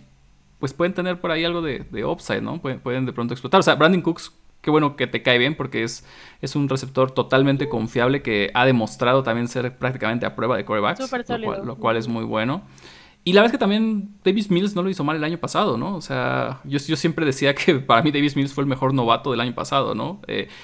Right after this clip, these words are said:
Speaker 1: incluido todos los novatos que draftearon en primera ronda, eh, Davis Mills es un quarterback de tercera ronda, ¿no? O sea, na-, nadie, nadie daba un peso por él y la verdad es que jugó, jugó bien, o sea, se vi-, no, mostró promesa.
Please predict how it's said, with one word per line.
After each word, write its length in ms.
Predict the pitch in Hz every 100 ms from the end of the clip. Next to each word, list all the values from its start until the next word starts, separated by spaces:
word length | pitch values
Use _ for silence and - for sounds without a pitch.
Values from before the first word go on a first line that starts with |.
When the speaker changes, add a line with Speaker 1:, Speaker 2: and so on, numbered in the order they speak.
| -
Speaker 1:
incluido 420 | 135 139 143 147
todos 180 | 147 147
los 140 | 127
novatos 380 | 123 120 123 135
que 80 | 123
draftearon 380 | 101 101 127 120
en 140 | 113
primera 360 | 107 110 117 117
ronda, 380 | 123 127 151 - - - -
eh, 540 | 110 107 104 101 101 131
Davis 220 | 127 135
Mills 140 | 123
es 100 | 127
un 140 | 131 123
quarterback 400 | 120 113 117 135
de 160 | 113
tercera 420 | - - - 120
ronda, 240 | 156 220 117
¿no? 100 | 147
O 40 |
sea, 100 | 175
na-, 120 | 123
nadie, 320 | 117 123 127 123
nadie 180 | 127 127
daba 120 | 117
un 160 | 123 131
peso 260 | 120 131
por 140 | 101 101
él 160 | 175 120
y 180 | 120
la 100 | 110
verdad 100 | 117
es 40 | -
que 60 |
jugó, 320 | 131 123 127 123
jugó 220 | - 135
bien, 240 | 139 254 -
o 40 | -
sea, 200 | 139 135
se 80 |
vi-, 160 | 127 113
no, 120 | 131 123
mostró 440 | 131 131 - 135
promesa. 560 | 151 143 139 147 175